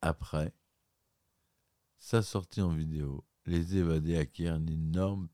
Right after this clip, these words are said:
popularité auprès du public, devenu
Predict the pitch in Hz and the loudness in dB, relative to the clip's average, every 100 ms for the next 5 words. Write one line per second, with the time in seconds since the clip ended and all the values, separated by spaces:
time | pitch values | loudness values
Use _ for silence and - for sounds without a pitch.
0 | _ 82 73 - 76 76 73 71 76 - | _ -8 -8 -4 -4 -2 -2 -2 -4 -4
1 | 85 78 - - - _ _ _ _ - | -2 -2 -4 -16 -20 _ _ _ _ -10
2 | 82 - - 98 87 92 87 98 107 - | -8 -2 0 2 0 -2 0 2 0 -2
3 | - 78 76 85 82 80 90 101 104 | -12 -10 0 2 2 2 0 0 -2